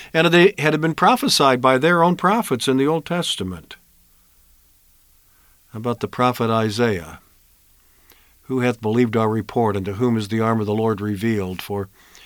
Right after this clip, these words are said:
he shall grow up as a tender plant, as a root out of dry ground. There is no form nor comeliness that we should desire him.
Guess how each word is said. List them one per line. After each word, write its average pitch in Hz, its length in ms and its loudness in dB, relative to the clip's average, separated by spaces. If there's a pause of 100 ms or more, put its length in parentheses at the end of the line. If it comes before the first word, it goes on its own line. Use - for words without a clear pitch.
(300)
he 127 120 -6
shall 123 200 4
grow 123 200 4
up 123 100 -2
as 113 80 -4
a 117 60 -2
tender 127 320 0
plant, 127 300 0
as 113 140 0
a 110 60 -2
root 123 220 4
out 120 140 2
of 110 100 -2
dry 120 260 2
ground. 110 560 -4 (840)
There 123 200 2
is 120 120 4
no 127 120 4
form 120 320 2
nor 110 120 -2
comeliness 101 880 -4 (480)
that 113 120 -4
we 127 160 6
should 120 220 2
desire 107 540 0
him. 80 440 -10